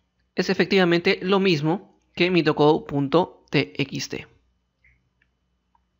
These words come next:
¿Ok? Bien. Ahora, para poner esto un poco más interesante, como ya hemos visto, el offset cero te lee todo el contenido. ¿Qué pasaría si coloco un offset uno? Vamos a ver.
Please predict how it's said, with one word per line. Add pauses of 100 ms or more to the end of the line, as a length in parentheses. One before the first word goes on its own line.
(200)
¿Ok? (600)
Bien. (380)
Ahora,
para
poner
esto
un
poco
más
interesante, (300)
como
ya
hemos
visto,
el
offset
cero (280)
te
lee
todo
el
contenido. (100)
¿Qué
pasaría
si
coloco
un
offset
uno? (680)
Vamos
a
ver.